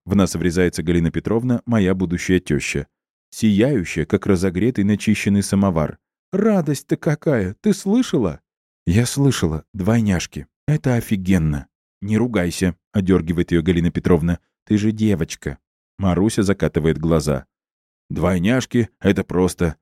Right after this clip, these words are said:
охуительно!" — выдаю я. Просто в качестве поддержки. Я готов к тому, что меня сейчас отчитает будущая теща,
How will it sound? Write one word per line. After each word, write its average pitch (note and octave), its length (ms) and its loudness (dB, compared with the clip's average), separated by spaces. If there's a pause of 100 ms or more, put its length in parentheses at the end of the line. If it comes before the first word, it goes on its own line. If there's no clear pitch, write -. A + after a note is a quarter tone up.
(100)
охуительно!" — D#2 920 0 (240)
выдаю E2 440 0
я. C#2 280 -4 (220)
Просто F#3 340 0
в - 80 -6
качестве E2 480 -2
поддержки. C#2 680 -2 (560)
Я F2 200 2
готов F#2 280 -2
к - 60 -18
тому, F2+ 200 2
что - 120 -2
меня E2+ 200 2
сейчас - 340 -2
отчитает E2 540 -2
будущая D#2+ 460 0
теща, D2 500 0